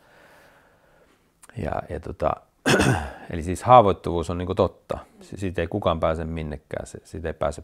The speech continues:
pakoon. Mut et se, se, mikä siltä suojaa, on tietenkin ne vanhemmat.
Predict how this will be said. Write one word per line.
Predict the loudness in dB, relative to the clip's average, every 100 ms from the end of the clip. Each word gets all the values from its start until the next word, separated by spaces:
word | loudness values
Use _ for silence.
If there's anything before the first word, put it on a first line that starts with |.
| -6
pakoon. | -6 -4 -10 -8
Mut | -8
et | -8
se, | -6 -8 -6
se, | -6 -2
mikä | -2 -4 -4
siltä | -6 -8 -8
suojaa, | 0 2 2 -2
on | -4
tietenkin | -6 -8 -8
ne | -4
vanhemmat. | 0 0 -2 -12 -16 -20